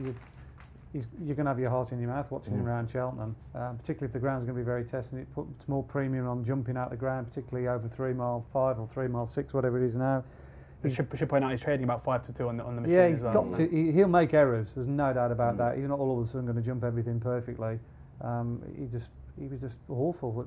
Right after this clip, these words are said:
Speaker 1: at, at Navan, even though he still won, which you've gotta give him some kind of credit for. But yeah, he, he's definitely vulnerable at the front end of the market for me. Um, I, I've actually come, I'm coming round to New Tide, um, Kim Bailey's horse. He is a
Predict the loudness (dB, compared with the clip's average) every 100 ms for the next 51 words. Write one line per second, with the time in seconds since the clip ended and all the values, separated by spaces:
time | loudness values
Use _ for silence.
0 | -6 -8 -4 -4 -2 -2 -2 -2 -2 -2
1 | -2 0 0 -2 -4 -8 -10 -20 -20 -20
2 | -12 -4 0 2 2 2 2 0 0 -4
3 | -2 -2 -2 -2 -2 -2 -6 -20 -20 -12
4 | -2 2 6 6 6 4 0 -2 0 0
5 | -2 -4 0 2 2 2 2 2 0 -2
6 | -4 -2 -2 -2 0 -2 -4 -6 -2 -2
7 | -2 -6 -20 -20 -14 -4 2 2 2 -4
8 | -10 -18 -20 -20 -20 -20 -20 -20 -20 -20
9 | -20 -8 2 4 2 -6 -20 -16 -4 0
10 | 0 -2 -6 -4 -2 0 0 2 0 -2
11 | -2 0 0 0 0 0 -2 -8 -18 -20
12 | -20 -20 -16 -8 -6 -4 -6 -8 -12 -10
13 | -6 0 0 0 -2 -6 -6 -4 -2 -2
14 | -2 -2 -2